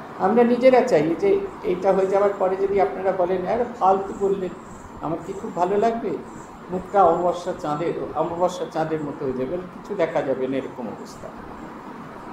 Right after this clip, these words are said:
আমরা প্রত্যেকে appreciation চাই, কিচ্ছু চাইবেন না। মহারাজ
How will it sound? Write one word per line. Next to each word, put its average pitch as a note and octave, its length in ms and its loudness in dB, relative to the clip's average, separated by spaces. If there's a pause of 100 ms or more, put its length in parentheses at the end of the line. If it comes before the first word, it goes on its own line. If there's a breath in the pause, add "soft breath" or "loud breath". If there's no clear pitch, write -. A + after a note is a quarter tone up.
(840)
আমরা A#3+ 180 8
প্রত্যেকে B3 560 4
appreciation D3+ 840 -2
চাই, G2+ 120 -4 (280)
কিচ্ছু C#4 460 -2
চাইবেন E3 360 4
না। - 340 -8 (760)
মহারাজ F#3 240 8